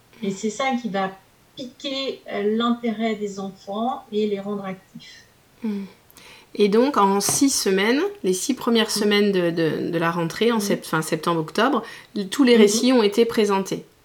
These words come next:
Speaker 1: Exactement.
Speaker 2: Voilà.
Speaker 1: Si, voilà. Alors, quand on débute, quand on connaît pas encore bien ces récits, on, on met plus de temps.
Speaker 2: Mhm.
Speaker 1: Mais quand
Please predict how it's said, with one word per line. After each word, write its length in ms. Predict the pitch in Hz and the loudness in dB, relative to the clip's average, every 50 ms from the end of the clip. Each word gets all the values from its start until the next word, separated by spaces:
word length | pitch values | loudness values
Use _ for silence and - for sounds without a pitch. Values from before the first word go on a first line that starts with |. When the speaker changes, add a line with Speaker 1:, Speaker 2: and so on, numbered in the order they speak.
| _ _ _ _ _ _ _ _ _ - | _ _ _ _ _ _ _ _ _ -4
Speaker 1:
Exactement. 720 | 233 240 220 220 247 262 254 247 - 240 208 180 160 - _ _ - | -2 -2 -2 -2 -2 -4 -4 -4 -6 -6 -6 -6 -8 -12 _ _ -8
Speaker 2:
Voilà. 240 | 190 185 180 185 - - - _ _ _ - _ | -6 -6 -6 -8 -10 -14 -20 _ _ _ -20 _
Speaker 1:
Si, 380 | - - - 247 247 226 220 | -20 -10 -4 -2 -2 -2 -2
voilà. 320 | 202 220 208 196 156 151 - - - - - | -2 -2 -2 -2 -4 -8 -12 -18 -20 -20 -10
Alors, 300 | - 190 185 - - - - - - | -6 -4 -4 -4 -6 -8 -14 -14 -8
quand 280 | - 254 277 277 277 - | -4 -4 -4 -4 -6 -8
on 140 | 330 320 254 | -8 -4 -4
débute, 580 | 233 226 202 185 190 214 226 240 254 254 247 | -2 -2 -4 -4 -6 -4 -2 -2 -2 -4 -8
quand 140 | - - 226 | -8 -8 -8
on 40 | 214 | -6
connaît 260 | - 226 208 202 196 | -6 -6 -6 -6 -6
pas 120 | - 233 | -6 -6
encore 380 | 226 220 220 220 214 - 226 208 | -4 -4 -4 -4 -4 -6 -8 -8
bien 260 | 190 185 202 196 202 | -8 -10 -10 -10 -10
ces 180 | 190 - 208 190 | -12 -12 -12 -10
récits, 760 | 185 190 202 180 - - - 214 214 220 226 240 247 254 247 233 | -8 -8 -8 -8 -10 -12 -10 -6 -4 -2 -2 -2 -2 -2 -2 -2
on, 400 | 202 190 190 185 190 190 190 196 | -2 -4 -4 -6 -6 -8 -8 -8
on 100 | 196 190 | -8 -8
met 120 | 196 196 | -8 -8
plus 380 | 196 - _ 226 240 226 208 196 | -10 -10 _ -6 -4 -4 -4 -6
de 80 | 226 | -8
temps. 260 | 220 - - 160 160 - - _ _ _ _ _ | -8 -8 -12 -14 -14 -16 -18 _ _ _ _ _
Speaker 2:
Mhm. 160 | - 185 202 220 | -4 -2 0 0
Speaker 1:
Mais 220 | 240 262 269 247 | 0 0 -2 -4
quand 220 | - 262 262 254 | -6 -8 -8 -8